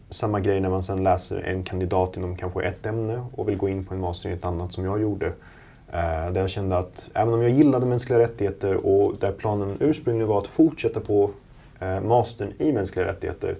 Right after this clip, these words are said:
så ville jag ändå pröva på någonting annat. Och då var rättssociologi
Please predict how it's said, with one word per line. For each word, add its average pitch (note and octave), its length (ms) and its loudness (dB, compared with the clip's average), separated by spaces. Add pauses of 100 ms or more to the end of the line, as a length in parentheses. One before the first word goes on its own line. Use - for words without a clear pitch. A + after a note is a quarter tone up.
(540)
så - 160 0
ville A2 180 6
jag A2 140 4
ändå A2+ 240 2
pröva G#2+ 240 -2
på A2 100 -6
någonting G2 280 -2
annat. F2 420 -4 (720)
Och A#2 100 -2
då A2+ 140 8
var A#2 200 8
rättssociologi G2 840 2